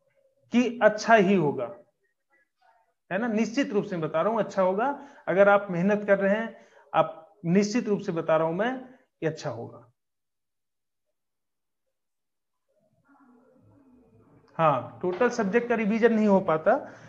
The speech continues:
लेकिन समझ, आठ, आठ घंटे आप class में ही लग जाता है उसका revision करना। लेकिन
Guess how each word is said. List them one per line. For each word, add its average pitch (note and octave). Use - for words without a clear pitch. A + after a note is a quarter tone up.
लेकिन A#3
समझ, G3+
आठ, F#3
आठ F#3
घंटे F3
आप E3+
class E3+
में F3
ही E3+
लग D#3+
जाता D3+
है E3+
उसका F3
revision E3
करना। F3
लेकिन G#3+